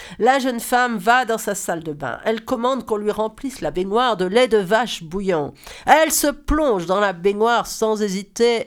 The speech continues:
et, la pauvre, elle devient rouge comme une écrevisse. Elle est cuite. Et lorsque son mari la retrouve, eh bien, elle est morte. Le voilà veuf. Pour se consoler,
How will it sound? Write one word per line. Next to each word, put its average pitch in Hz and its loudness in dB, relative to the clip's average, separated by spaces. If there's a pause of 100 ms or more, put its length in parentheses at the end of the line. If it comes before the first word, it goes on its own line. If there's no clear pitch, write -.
et, 247 0
la 170 0
pauvre, 139 -8 (460)
elle 208 2
devient 254 0
rouge 262 -4
comme 240 -10
une 233 -6
écrevisse. 233 -8 (200)
Elle 165 -6
est 165 -8
cuite. - -12 (440)
Et 214 2
lorsque 262 2
son 247 -2
mari 196 -6
la 190 0
retrouve, 156 -8 (760)
eh 160 -8
bien, 151 -4
elle 151 -2
est 175 -2
morte. - -10 (840)
Le 151 -2
voilà 165 -2
veuf. - -10 (2500)
Pour - -2
se 294 0
consoler, 277 -2